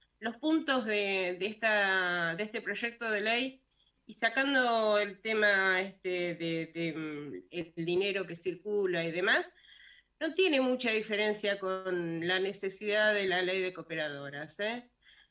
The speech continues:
Creo que están bastante de la mano, en realidad, una de otra. Así que me parece que teniendo este antecedente en diputado, la ley de cooperación no debería tener,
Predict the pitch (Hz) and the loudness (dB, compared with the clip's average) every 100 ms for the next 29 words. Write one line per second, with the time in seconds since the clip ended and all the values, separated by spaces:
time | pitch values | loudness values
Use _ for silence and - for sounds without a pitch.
0 | _ _ - 269 269 - - 220 - 247 | _ _ -4 -2 -2 -4 -6 -6 -2 4
1 | 240 240 220 202 190 185 190 202 - 254 | 4 4 2 4 2 2 0 -2 -2 0
2 | 262 226 208 190 233 302 220 185 185 180 | 0 0 0 2 6 6 6 4 2 0
3 | 170 185 185 185 185 208 208 208 - 208 | 0 -2 0 0 0 2 2 0 -2 0
4 | 196 190 185 180 175 175 _ 170 170 175 | 2 2 0 -2 -4 -6 _ -6 -4 -4
5 | - - _ - 175 226 214 226 214 208 | -12 -20 _ -12 -8 -10 -2 2 2 2
6 | 202 - _ _ _ _ _ - 175 170 | -2 -8 _ _ _ _ _ -8 -2 0
7 | 202 254 277 262 247 247 247 269 262 247 | 2 0 0 0 0 2 4 4 4 2
8 | 247 233 226 226 - 233 254 254 262 269 | 0 0 -2 -4 -2 0 2 2 0 0
9 | 254 254 214 208 208 190 208 226 240 240 | 0 0 0 -2 -4 -6 -4 0 2 2
10 | 254 247 - - 185 185 185 180 185 202 | 0 0 -4 -4 0 2 2 2 0 2
11 | 220 226 220 190 180 185 180 - 214 226 | 0 -2 -4 -4 -2 -2 -4 -4 0 0
12 | 262 - 196 202 220 247 262 240 226 214 | -2 -4 -4 -2 0 0 0 -2 -2 -2
13 | 226 233 233 233 196 202 214 247 - | -2 -2 -2 -2 -2 0 0 -2 -10